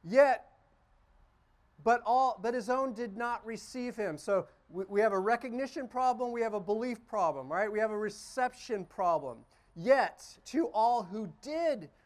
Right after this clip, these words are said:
receive him," so here's another group, "all who did receive him, to those who believed in his name," in his words, in his claims, and what he said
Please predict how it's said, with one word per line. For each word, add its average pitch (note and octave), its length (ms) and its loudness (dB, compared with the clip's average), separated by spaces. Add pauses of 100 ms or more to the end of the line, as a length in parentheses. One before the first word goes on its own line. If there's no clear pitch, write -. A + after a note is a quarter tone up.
receive G3+ 460 -4
him," G3 140 -4
so F#3+ 160 -6
here's G#3+ 220 -2
another G#3+ 340 0
group, D3+ 360 -6 (300)
"all A#3+ 240 4
who A#3 140 -4
did D#4 260 -4
receive A3 640 -8
him, F3 400 -10 (360)
to A#3+ 380 -2
those B3+ 400 2
who B3 200 -6
believed G#3+ 1000 -2 (200)
in A3 120 0
his G#3 160 -2
name," F#3+ 380 -4 (380)
in G#3+ 120 2
his A3+ 180 2
words, G#3 460 -2
in F#3+ 160 -6
his G#3+ 240 -4
claims, G3 500 -6
and F3+ 120 -4
what G3 140 0
he A3+ 120 -10
said E3 580 -2